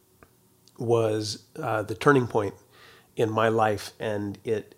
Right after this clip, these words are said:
set me on the right course. And it was just like, uh, drinking a tall glass of water, something that I needed so desperately, um, that I didn't, I didn't know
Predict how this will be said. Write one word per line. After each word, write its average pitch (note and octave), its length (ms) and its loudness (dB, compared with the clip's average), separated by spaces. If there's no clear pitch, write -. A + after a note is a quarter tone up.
set - 340 -2
me A2 300 -4
on A2+ 180 0
the A2 100 0
right G#2+ 460 -4
course. G#2 560 0
And A2 140 -2
it G#2+ 160 -2
was G#2 320 -6
just C3 360 0
like, B2 400 0
uh, G#2 200 -2
drinking G2+ 760 -4
a A2+ 80 -4
tall A2 240 -2
glass G2+ 360 0
of A2+ 80 -2
water, G2 460 0
something G#2 420 -4
that G2 100 -4
I G2 80 -4
needed G#2 340 -6
so A2 140 -6
desperately, G#2+ 680 -6
um, G2 460 -10
that - 280 -8
I G#2+ 120 -8
didn't, G2+ 340 -8
I A#2 60 0
didn't G#2+ 280 -4
know G#2 440 -4